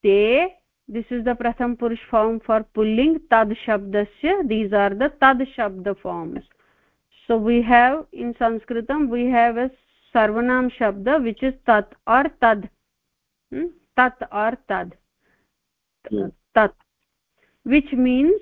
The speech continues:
Speaker 1: that, which means that. Hmm? So because it is a sarvanam shabda, sarvanam declines in all the three lingas.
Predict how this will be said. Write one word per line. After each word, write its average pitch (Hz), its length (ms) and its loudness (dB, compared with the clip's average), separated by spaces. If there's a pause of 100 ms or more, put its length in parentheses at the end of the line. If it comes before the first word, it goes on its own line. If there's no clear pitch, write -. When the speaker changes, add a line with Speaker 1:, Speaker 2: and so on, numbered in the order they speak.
Speaker 1:
that, 208 560 2 (920)
which 220 260 -10
means 240 380 -2
that. 185 320 0 (680)
Hmm? 302 120 -2 (2250)
So 262 140 8
because 277 400 4
it 294 120 -4
is 294 140 -2
a 311 180 0
sarvanam 262 560 0
shabda, 202 520 -4
sarvanam 240 560 0
declines 240 580 0
in 294 140 2
all 233 280 2
the 233 180 0 (120)
three 220 160 -2
lingas. 196 560 -4